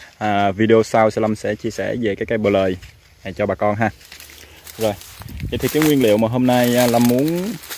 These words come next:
cùng bà con đi tìm á, đó là nó có tên là kim tiền thảo ha, kim tiền thảo.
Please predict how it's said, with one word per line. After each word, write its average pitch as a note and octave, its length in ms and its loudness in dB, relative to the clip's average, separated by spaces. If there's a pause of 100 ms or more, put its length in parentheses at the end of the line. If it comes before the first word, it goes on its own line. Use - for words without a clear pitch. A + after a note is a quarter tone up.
cùng A2 160 0
bà A2 140 4
con A#2+ 160 4
đi A#2 120 2
tìm G#2+ 200 0
á, A#2 80 -4 (260)
đó B2+ 80 -2
là G2+ 420 -2
nó A2+ 80 -4
có D3 140 -2
tên B2 220 2
là G#2+ 140 0 (120)
kim A2+ 160 -2
tiền G#2+ 180 0
thảo G#2 240 -4 (360)
ha, B2 140 -2 (200)
kim A2+ 180 -2
tiền G#2+ 140 4
thảo. G#2 220 -2